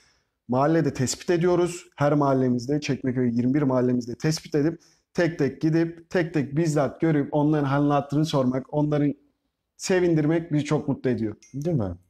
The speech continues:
Speaker 2: Yani Kemal'im şimdi gerçekten böyle şeyler, e, onur verici, gurur verici. Gerçekten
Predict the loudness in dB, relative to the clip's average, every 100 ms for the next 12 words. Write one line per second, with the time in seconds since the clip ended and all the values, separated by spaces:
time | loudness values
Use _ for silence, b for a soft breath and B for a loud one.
0 | _ b b b b -2 0 0 0 2
1 | 2 0 0 2 0 0 -2 -2 0 0
2 | 0 -2 0 -2 -6 -4 0 0 -2 -4
3 | -2 2 2 0 0 0 2 0 0 0
4 | 0 -2 -2 -4